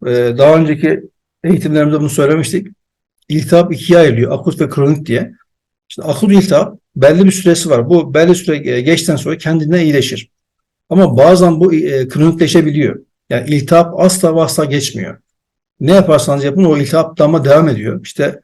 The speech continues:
kana karışıyor bu defa. Mesela bunu sık sık söylüyorum her eğitimde. Kanda iltihap varsa,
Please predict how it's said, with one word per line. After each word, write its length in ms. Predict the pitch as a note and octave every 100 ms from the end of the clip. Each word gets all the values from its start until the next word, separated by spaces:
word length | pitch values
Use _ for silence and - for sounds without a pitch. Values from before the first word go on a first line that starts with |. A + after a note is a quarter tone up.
| _ -
kana 260 | - D3+ F#3+
karışıyor 420 | F3 D3 - A#2+
bu 60 |
defa. 420 | A2+ A2 A2 F2 - _ -
Mesela 280 | C3+ C#3+ C#3
bunu 120 | D3
sık 200 | D3 F3
sık 160 | E3
söylüyorum 560 | - D3+ D#3 C3 G3 - _ _ _ -
her 120 | C#3
eğitimde. 500 | D3 A#2 A#2+ A#2+ A#2+ - _ _ _ _
Kanda 320 | - C#3 D#3
iltihap 380 | E3 E3 E3 -
varsa, 440 | F3 E3 C#3 D3+